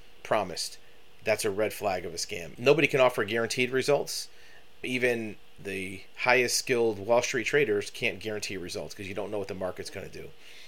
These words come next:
Be very wary. This is a good example of a Bitcoin scam that got out of hand. There's many other ones that are more than sixteen million dollars. We've seen some in the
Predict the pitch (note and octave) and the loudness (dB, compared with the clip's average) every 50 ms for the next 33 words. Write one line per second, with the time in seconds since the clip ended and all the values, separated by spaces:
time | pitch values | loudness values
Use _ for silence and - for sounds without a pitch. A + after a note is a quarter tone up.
0 | - - G#2 F#2 - C3 C3 C3+ C3+ C3 A#2+ C3+ C3 B2+ B2 A#2+ A2 A#2+ B2 B2+ | -14 -14 -12 -4 0 2 2 2 2 4 6 6 6 6 4 2 2 2 4 4
1 | B2+ B2+ B2+ B2+ B2 A#2+ - - - - - B2+ - - B2 G#2+ A2 G#2 F#2 A#2 | 4 4 4 2 0 -2 -6 -12 -10 -4 -2 0 0 0 0 0 -2 0 0 2
2 | B2 A#2+ A2 - A#2+ A#2+ A#2+ - B2 A#2 A2+ G#2+ G2+ G2 - A2+ B2 - - C3+ | 0 2 0 2 2 2 2 2 2 2 2 2 2 0 2 0 0 0 0 -2
3 | B2+ A#2 A2 - - - B2 A2+ A2+ A2 G#2+ G2+ - A2+ G#2+ A2 A2 G#2+ G#2+ G2+ | -2 -2 -2 -2 -4 -2 0 0 0 0 0 0 0 2 2 2 2 2 0 0
4 | A#2 A2+ A2+ A2+ A2+ A2+ A2+ - - - - - - - A2+ G2 G#2 G#2 A2 A2+ | 0 0 0 0 0 -2 -4 -8 -12 -14 -16 -10 -4 -4 -2 -2 -2 0 2 2
5 | B2 B2+ A#2+ A#2+ B2 B2 B2 A#2 A#2+ B2 A#2+ A2 A#2 G#2 G#2+ G#2 G#2+ A2 A#2+ B2+ | 4 4 6 6 6 6 4 4 2 0 2 2 2 2 2 2 2 2 4 6
6 | C3+ C#3 C3 A#2+ A2 - - A#2 - - C3 B2 A#2 A2+ A2+ A2+ A2+ A2+ A2 A2 | 6 6 4 2 0 0 0 -2 -2 -2 -2 -2 0 2 2 2 2 0 0 0
7 | G#2 G#2 G#2 G#2 G2 G2+ G#2+ G#2 - - B2 A2 G2+ - A#2 A2 A2 G2+ G2 G2 | 0 0 0 -2 -2 -2 -4 -4 -4 -4 -4 -4 -2 -2 -2 -2 -2 -2 -4 -4